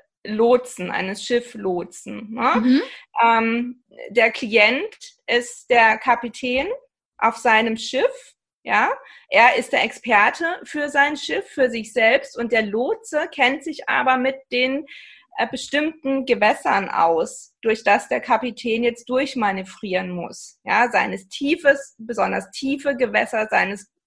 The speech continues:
Speaker 1: seien es besonders flache Gewässer,
Speaker 2: Mhm.
Speaker 1: je nachdem. Der Lotse unterstützt den Kapitän dabei, sein Schiff,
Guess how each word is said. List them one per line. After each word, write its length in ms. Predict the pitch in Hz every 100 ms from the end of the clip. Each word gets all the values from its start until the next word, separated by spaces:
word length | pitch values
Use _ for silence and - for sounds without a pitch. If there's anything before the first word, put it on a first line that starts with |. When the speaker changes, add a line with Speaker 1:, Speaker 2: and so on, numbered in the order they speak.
| _
Speaker 1:
seien 260 | - 185 190
es 140 | 185 _ _ - - _ _ _ _ _
besonders 760 | - 202 214 190 196 190 208 - -
flache 540 | 226 202 262 - 330
Gewässer, 800 | 269 226 233 269 - 240 226 240 -
Speaker 2:
Mhm. 180 | 247 247
Speaker 1:
je 80 | 247
nachdem. 480 | 247 311 233 220
Der 160 | 208 214
Lotse 500 | 202 254 330 - 330 330 427 - _ _ _ _ _ _
unterstützt 720 | - 220 220 220 254 262 - 285
den 120 | 269
Kapitän 600 | 262 233 233 - 233 240
dabei, 460 | 254 247 220 226
sein 420 | 226 202 196 214 247
Schiff, 560 | - 226 226 226 -